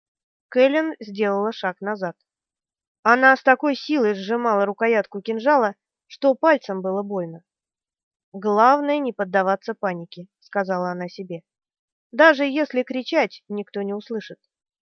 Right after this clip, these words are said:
А если и услышит, всё равно не успеет добежать». Судя по размеру, перед ней был короткохвостый гар. Наверняка короткохвостый.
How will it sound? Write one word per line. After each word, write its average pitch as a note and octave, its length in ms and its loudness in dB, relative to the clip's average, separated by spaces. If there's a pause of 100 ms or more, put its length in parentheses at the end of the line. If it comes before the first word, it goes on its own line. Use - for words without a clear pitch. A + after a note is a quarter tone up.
(220)
А G#3 180 0
если A#3 320 0
и A3+ 60 0
услышит, A3+ 640 -4
всё B3+ 220 -2
равно B3 300 2
не G#3 120 -2
успеет F#3+ 400 -6
добежать». G#3+ 540 -8 (920)
Судя F4 340 -4
по A3 100 -4
размеру, B3+ 640 0
перед G3+ 340 -4
ней B3+ 220 -4
был G#3 240 -4
короткохвостый G3 800 -8
гар. G3 260 -4 (720)
Наверняка A#3+ 600 0
короткохвостый. F#3+ 880 -8